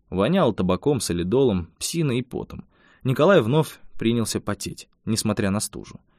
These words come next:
Горячая дрожь прошлась по телу раз, другой, а вместе с нею накатило что-то ещё, незнакомое, дикое, звериное. За спиной,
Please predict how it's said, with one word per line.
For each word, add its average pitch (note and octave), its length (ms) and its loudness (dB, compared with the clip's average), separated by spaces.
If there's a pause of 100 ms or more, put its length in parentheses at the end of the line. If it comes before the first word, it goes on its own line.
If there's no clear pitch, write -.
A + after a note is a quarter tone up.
(500)
Горячая G#2 560 2
дрожь B2+ 420 2
прошлась G#2+ 440 -2
по G#2 120 -2
телу F#2+ 320 0
раз, A#2 240 2
другой, G2 460 2 (240)
а F#2+ 100 -4
вместе A2 380 -2
с - 100 0
нею D3+ 240 2
накатило A#2 520 2
что-то C#3+ 280 -2
ещё, B2+ 540 -2 (320)
незнакомое, G2 880 2
дикое, F#2+ 540 0 (400)
звериное. F#2 720 0 (800)
За G2+ 200 0
спиной, G#2 500 0